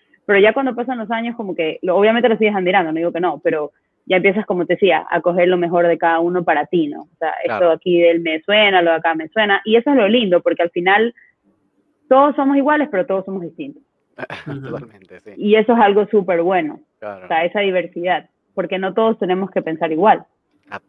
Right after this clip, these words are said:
Speaker 1: para
Speaker 2: so-,
Speaker 1: nada, y eso es
Speaker 2: absolutamente de
Speaker 1: lo
Speaker 2: acuerdo.
Speaker 1: mágico aquí, eso es lo mágico aquí,
Speaker 2: Absolutamente.
Speaker 1: por eso es que, por eso es que ellos, o sea, todos estos entrenadores en Estados Unidos se llevan tan bien, porque obviamente cada uno tiene sus diferentes opiniones, a veces han trabajado casos juntos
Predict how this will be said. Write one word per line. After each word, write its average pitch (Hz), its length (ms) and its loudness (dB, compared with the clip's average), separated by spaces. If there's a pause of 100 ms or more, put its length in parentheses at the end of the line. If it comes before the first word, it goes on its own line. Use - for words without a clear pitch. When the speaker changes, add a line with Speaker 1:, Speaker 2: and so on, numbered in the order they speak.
(360)
Speaker 1:
para 160 180 2
Speaker 2:
so-, 170 60 -2
Speaker 1:
nada, 175 380 2
y 190 80 -2
eso 185 140 -4
es - 0 -
Speaker 2:
absolutamente - 0 -
de 220 60 2
Speaker 1:
lo 196 60 2
Speaker 2:
acuerdo. 180 80 -2
Speaker 1:
mágico 208 360 0
aquí, 170 340 -6 (260)
eso 202 140 -4
es 247 40 2
lo 226 80 0
mágico 208 320 -4
aquí, 240 200 0
Speaker 2:
Absolutamente. - 60 -6
Speaker 1:
por 180 100 0
eso 180 120 -2
es 233 60 -4
que, 185 320 0 (260)
por 202 100 0
eso 202 100 -2
es 240 80 -4
que 202 140 2
ellos, 208 220 2
o 202 60 -6
sea, 185 140 -6
todos 196 140 -2
estos 233 140 -2
entrenadores 196 420 0
en 196 60 -4
Estados 196 220 -6
Unidos 190 300 -6 (140)
se 185 100 0
llevan 185 260 2
tan 170 180 0
bien, 208 300 2
porque 170 320 -2
obviamente 185 640 0 (480)
cada 190 260 4
uno 196 200 -6
tiene 196 180 -8
sus 208 100 -8
diferentes 170 360 -6
opiniones, 190 440 -4
a 170 60 -2
veces 165 160 -4
han 175 300 -2 (200)
trabajado 175 420 2
casos 185 240 -2
juntos 185 420 -2